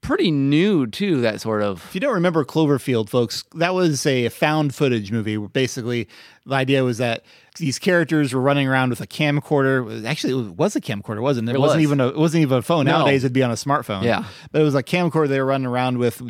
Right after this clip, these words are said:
Speaker 2: during a giant monster, like, kaiju attack, basically, on New York City.
Speaker 1: And in the theater, it was just, I mean, once it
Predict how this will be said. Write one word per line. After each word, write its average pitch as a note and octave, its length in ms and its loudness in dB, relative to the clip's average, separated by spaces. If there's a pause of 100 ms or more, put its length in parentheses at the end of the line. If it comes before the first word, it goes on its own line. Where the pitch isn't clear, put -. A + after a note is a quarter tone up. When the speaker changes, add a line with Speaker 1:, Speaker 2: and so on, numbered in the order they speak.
Speaker 2:
during C3 360 4
a A2 60 0
giant A#2+ 560 0
monster, A2 680 -2
like, G2+ 200 -6
kaiju A#2+ 400 0
attack, G2+ 320 -4
basically, G#2 420 -2
on G2 120 -2
New G2 80 -4
York G2+ 200 -6
City. F2+ 320 -8
Speaker 1:
And D#3+ 180 -2 (200)
in A3 180 2
the G#3+ 100 2
theater, F#3 540 0
it D#3+ 260 0
was D3+ 200 0
just, B2+ 400 -2
I D#3 40 0
mean, D3 280 0
once D3 340 -2
it F3 240 -2